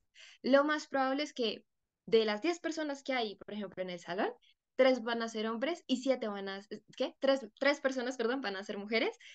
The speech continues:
y siete personas van a ser hombres. Si se dan cuenta, como que no es que sea tan equitativo que uno crea, ¿no? Pero, mm, pero lo que les digo, o sea, es más como eso, eso, eso es lo que significa.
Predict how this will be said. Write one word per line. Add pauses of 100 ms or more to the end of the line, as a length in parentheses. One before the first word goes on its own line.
(120)
y
siete
personas
van
a
ser
hombres.
Si
se
dan
cuenta,
como
que
no
es
que
sea (360)
tan
equitativo
que
uno
crea,
¿no? (140)
Pero,
mm, (180)
pero
lo
que
les
digo,
o (240)
sea,
es
más
como (120)
eso,
eso,
eso
es
lo
que
significa.